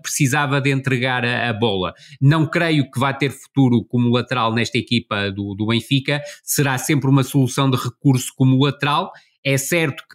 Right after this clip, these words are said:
parece-me que Roger Schmidt prefere o Oshens como segundo, como a segunda opção a Bá. Vamos ver em que lugar é que fica na hier-, na hierarquia de laterais esquerdos,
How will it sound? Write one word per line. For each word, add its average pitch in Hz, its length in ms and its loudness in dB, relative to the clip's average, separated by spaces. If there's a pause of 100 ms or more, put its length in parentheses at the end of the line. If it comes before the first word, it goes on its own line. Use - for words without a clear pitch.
parece-me 147 440 0
que - 100 -4
Roger 127 340 0
Schmidt 135 460 0
prefere 143 480 0
o 127 200 2
Oshens 135 440 0
como 135 260 2
segundo, 135 540 2
como 135 460 4
a - 20 0
segunda 139 320 0
opção 139 380 -2
a 135 100 0
Bá. 131 320 -2 (320)
Vamos 135 320 2
ver 135 220 2
em 135 160 2
que 139 120 -4
lugar 143 300 4
é 139 80 2
que - 140 -6
fica 131 280 0
na 127 100 2
hier-, 131 280 0
na 135 80 2
hierarquia 131 680 2
de 117 120 -6
laterais 123 460 -2
esquerdos, 143 580 -2